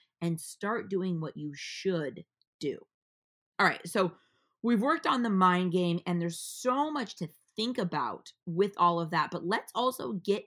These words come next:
into the practicality of it. So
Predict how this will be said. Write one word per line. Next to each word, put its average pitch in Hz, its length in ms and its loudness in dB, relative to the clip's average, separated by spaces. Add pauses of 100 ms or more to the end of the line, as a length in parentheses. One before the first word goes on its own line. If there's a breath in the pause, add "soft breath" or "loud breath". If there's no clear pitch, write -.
into 190 300 -4
the 165 100 -2
practicality 175 1200 -2
of - 100 -16
it. - 140 -20 (1120)
So 254 460 2